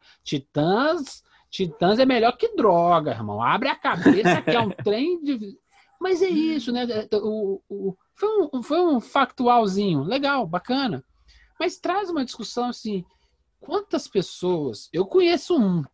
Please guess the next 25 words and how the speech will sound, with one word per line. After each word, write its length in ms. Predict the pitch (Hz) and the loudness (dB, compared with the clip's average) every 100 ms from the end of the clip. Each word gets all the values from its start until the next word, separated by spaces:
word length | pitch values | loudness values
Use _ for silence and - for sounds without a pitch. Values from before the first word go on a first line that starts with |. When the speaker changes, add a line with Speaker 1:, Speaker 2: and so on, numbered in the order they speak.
| _ | _
Speaker 1:
trabalhou 520 | 170 170 165 175 233 | 0 2 4 4 2
comigo, 680 | - 190 165 202 156 110 101 _ _ _ _ _ - | 2 -2 0 0 0 -4 -12 _ _ _ _ _ -10
hum, 800 | 156 160 165 165 165 156 156 156 | -6 -4 -2 -2 -2 -2 -2 -4
no 140 | 160 147 - | -4 -6 -2
tempo 280 | 196 196 165 | -2 -2 -6
de 120 | 156 | -6
Mastermac, 1120 | 165 208 - 247 190 139 127 120 - - - | -4 -6 -6 -8 -6 -4 -4 -6 -12 -20 -14
fazendo 240 | 120 117 123 | -10 -6 -6
um 20 | |
comercialzinho 720 | 127 127 120 135 127 120 127 | -4 -6 -4 -6 -6 -6 -6
aqui, 120 | 127 | -8
trabalhei 380 | - 196 214 240 | -8 -6 -6 -6
na 100 | 240 | -6
Mastermac. 680 | 247 - 247 196 123 110 127 | -6 -8 -10 -8 -10 -12 -8
Aí, 160 | 156 196 | -6 -4
o 100 | 139 | -4
Gilvan, 360 | 208 170 202 | -4 -2 -2
Mastermac, 460 | 202 190 196 202 233 | -2 -4 -4 -4 -4
eu 160 | 370 403 | -6 -4
conheço 260 | 381 302 | -6 -8
esse 100 | 285 | -8
maluco. 360 | 247 208 208 - - | -6 -4 -6 -8 -6
Speaker 2:
Patrocina 580 | 370 370 359 370 359 339 | -2 0 2 4 4 4
nós, 320 | 349 349 311 | 4 6 4
Mastermac! 800 | 320 - 285 339 339 311 254 | 2 2 2 2 -2 -4 -10